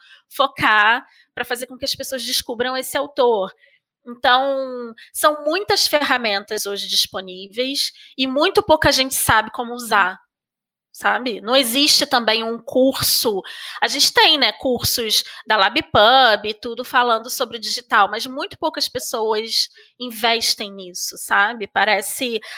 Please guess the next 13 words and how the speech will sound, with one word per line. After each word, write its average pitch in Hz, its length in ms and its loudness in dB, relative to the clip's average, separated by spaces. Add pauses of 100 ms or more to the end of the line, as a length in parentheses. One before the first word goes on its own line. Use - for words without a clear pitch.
a 208 60 4
gente 220 240 0
tem 277 100 0
uma 277 140 -2
cultura 269 380 0
muito 269 280 -4
errada 233 440 4
que - 180 -10
veio 226 260 2
do 247 120 2
M 220 180 0
P 214 140 -2
três, 190 560 -2